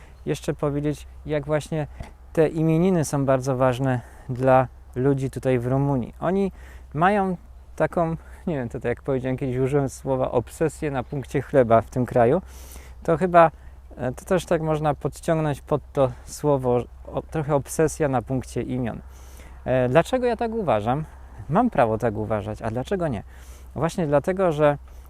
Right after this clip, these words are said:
e, oni tutaj świętują te imieniny, e, do przesady. To znaczy, jak ktoś ma dwa te imiona,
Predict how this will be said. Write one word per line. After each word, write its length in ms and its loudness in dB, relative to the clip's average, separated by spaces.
e, 300 -2
oni 220 0
tutaj 280 -2
świętują 580 -2
te 160 2
imieniny, 640 2
e, 220 0
do 240 0
przesady. 560 -2
To 80 -4
znaczy, 460 0
jak 320 2
ktoś 320 -4
ma 240 0
dwa 300 4
te 160 -2
imiona, 460 -2